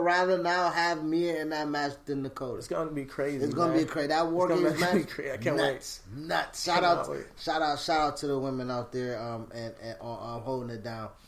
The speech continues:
Speaker 1: on, on N X T. Um, we, we, we touched on A E W's, uh, Full Gear. We touched a little bit on their show this past Wednesday. Um, of course, M J F comes out, gives the promo that,
Speaker 2: Mm-hmm.
Speaker 1: you know, we know he needed to give.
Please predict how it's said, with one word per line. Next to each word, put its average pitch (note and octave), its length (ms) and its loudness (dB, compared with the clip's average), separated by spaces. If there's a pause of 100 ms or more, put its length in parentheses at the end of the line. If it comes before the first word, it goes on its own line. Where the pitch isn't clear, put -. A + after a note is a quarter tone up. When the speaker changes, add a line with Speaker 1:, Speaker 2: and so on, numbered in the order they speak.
(320)
Speaker 1:
on, A#2 300 -8
on A#2 260 -8
N A#2+ 120 -8
X A2+ 180 -10
T. A2+ 260 -10 (380)
Um, C#3+ 600 2 (120)
we, E3 180 4
we, E3 220 2
we D#3+ 160 0
touched G3 380 4
on F#3+ 260 6
A F3+ 140 6
E F3+ 60 6
W's, E3+ 600 4
uh, D3 480 4
Full F#3 440 4
Gear. D#3+ 420 2 (380)
We C#3 120 -2
touched F3 340 -2
a E3 60 2
little F3 300 4
bit D#3+ 320 2
on D3 360 2
their C#3+ 140 2
show D#3 300 0
this D#3 100 0
past C#3 360 2
Wednesday. D3+ 580 2 (400)
Um, C3+ 180 -4
of B2 160 -8
course, D3+ 260 0
M D3 140 -4
J D3 200 2
F D3 140 2
comes D3+ 240 -4
out, C#3+ 220 2
gives C3 160 -6
the B2 120 -10
promo D3 520 0
that, C#3 220 4
Speaker 2:
Mm-hmm. D#3+ 100 0
Speaker 1:
you D3 60 0
know, C#3 160 -2
we C3+ 140 -2
know C#3+ 200 -2
he C#3+ 140 -4
needed C#3+ 320 -2
to B2+ 80 -6
give. D3 400 0